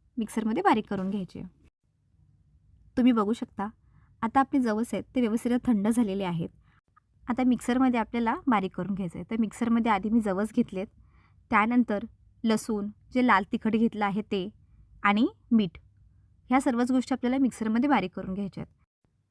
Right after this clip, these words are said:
कमी वेळेत आणि झटपटरित्या तयार होणारी जवसाची चटणी, जी आपल्या शरीरासाठी खूप आरोग्याला लाभदायी आहे. कशी वाटली ही रेसिपी मला कमेंट बॉक्समध्ये नक्की सांगा. तुम्हाला जर माझी रेसिपी बघायला आवडत असतील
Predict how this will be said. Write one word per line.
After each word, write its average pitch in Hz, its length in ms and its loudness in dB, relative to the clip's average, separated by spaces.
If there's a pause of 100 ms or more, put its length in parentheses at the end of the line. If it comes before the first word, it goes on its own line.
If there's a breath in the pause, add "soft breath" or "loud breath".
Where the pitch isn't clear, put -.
(300)
कमी 240 220 4
वेळेत 226 280 0 (200)
आणि 269 180 2
झटपटरित्या 269 800 -2
तयार 226 240 -2
होणारी 233 340 -2
जवसाची 208 320 -4
चटणी, 170 300 -8 (200)
जी 247 80 2
आपल्या 233 240 0
शरीरासाठी 226 600 -2
खूप - 240 -2
आरोग्याला 180 500 -2 (180)
लाभदायी 185 420 0
आहे. 170 240 -4 (840)
कशी 277 240 0
वाटली 330 220 2
ही 302 60 4
रेसिपी 254 440 -2 (200)
मला 277 140 0
कमेंट 254 340 2
बॉक्समध्ये 277 400 0
नक्की 254 320 0
सांगा. 202 320 -6 (560)
तुम्हाला 294 220 4
जर 370 120 0
माझी 330 180 0
रेसिपी 285 280 0
बघायला 254 320 2
आवडत 240 240 0
असतील 247 320 -2